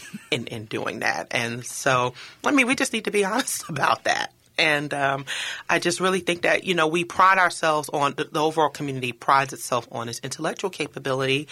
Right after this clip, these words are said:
Well, and if that's the case, then you should be able to better understand, um, what different people go through.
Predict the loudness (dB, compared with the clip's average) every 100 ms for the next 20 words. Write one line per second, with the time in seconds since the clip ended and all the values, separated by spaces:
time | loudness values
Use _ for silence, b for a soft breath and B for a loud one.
0 | B B B 4 6 6 4 2 2 0
1 | 4 4 4 -2 0 2 2 2 0 0
2 | -2 -6 0 2 2 -2 -4 -6 -2 0
3 | 0 -2 -4 -10 B B B B 0 2
4 | 2 -2 -4 4 4 4 -2 -2 -2 -2
5 | -2 -4 -6 -4 -4 -4 -6